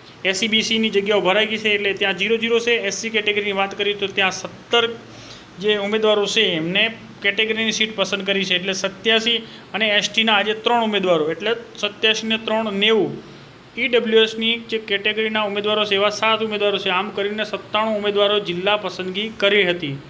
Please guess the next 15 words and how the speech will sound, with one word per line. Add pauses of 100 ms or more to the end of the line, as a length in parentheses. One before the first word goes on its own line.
(440)
બાકીના
એકસો
ને
ત્રણ
તમને
આગળ
જે
રીતે
વાત
કરી
કે
ભાઈ,
યા
તો
એમને